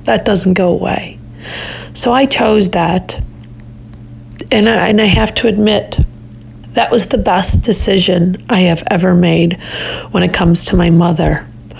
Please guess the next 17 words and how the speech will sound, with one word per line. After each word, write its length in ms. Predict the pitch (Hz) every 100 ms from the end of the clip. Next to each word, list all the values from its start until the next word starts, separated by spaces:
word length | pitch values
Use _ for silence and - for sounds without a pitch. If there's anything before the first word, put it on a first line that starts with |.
| - -
Now, 140 | 214 196
would 120 | 208
I 80 | 190
make 240 | 196 202
that 160 | 220 196
decision 500 | 202 - 202 220 208
with 240 | 185 180 -
other 260 | 180 202 214
people 440 | - 247 - 247
in 140 | 254
my 160 | 247 262
life? 520 | 262 269 294 - - - - - - - - -
Uh, 420 | - 202 175 170 175
maybe 420 | 190 185 170 180
a, 800 | 170 - - 170 160 165 165 -
a 80 | -
spouse 840 | 170 - - 185 185 220 - -